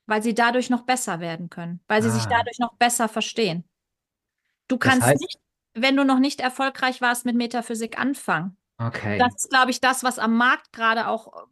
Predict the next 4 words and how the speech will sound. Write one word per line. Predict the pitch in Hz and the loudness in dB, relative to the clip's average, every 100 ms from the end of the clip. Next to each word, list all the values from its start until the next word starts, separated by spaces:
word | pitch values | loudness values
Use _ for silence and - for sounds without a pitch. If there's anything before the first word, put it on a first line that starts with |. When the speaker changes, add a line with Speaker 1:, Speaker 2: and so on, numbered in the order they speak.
| - | -16
Speaker 1:
äh, | - - | -10 -6
extrem | 233 - - 262 302 | -6 -6 -2 0 0
passiert, | 254 226 - 262 285 320 - _ _ _ _ _ - | 0 -4 -2 0 0 -2 -8 _ _ _ _ _ 0
ähm, | 240 233 233 233 240 | 4 4 4 2 0